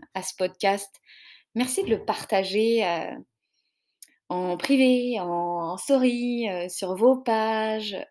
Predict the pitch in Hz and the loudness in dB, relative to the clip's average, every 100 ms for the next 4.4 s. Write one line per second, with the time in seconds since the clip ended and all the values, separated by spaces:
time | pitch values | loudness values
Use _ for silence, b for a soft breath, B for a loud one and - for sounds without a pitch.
0 | 185 175 170 - 240 262 254 214 214 214 | -6 -6 -6 0 2 2 -2 -2 0 -2
1 | 214 190 170 170 B B B B B _ | -2 -4 -6 -8 B B B B B _
2 | _ _ _ _ _ _ _ _ 196 202 | _ _ _ _ _ _ _ _ -10 -6
3 | - 226 240 294 240 - 196 - 190 185 | -2 0 4 4 4 -2 -4 -2 -2 -2
4 | 190 208 208 196 | 0 0 -2 -4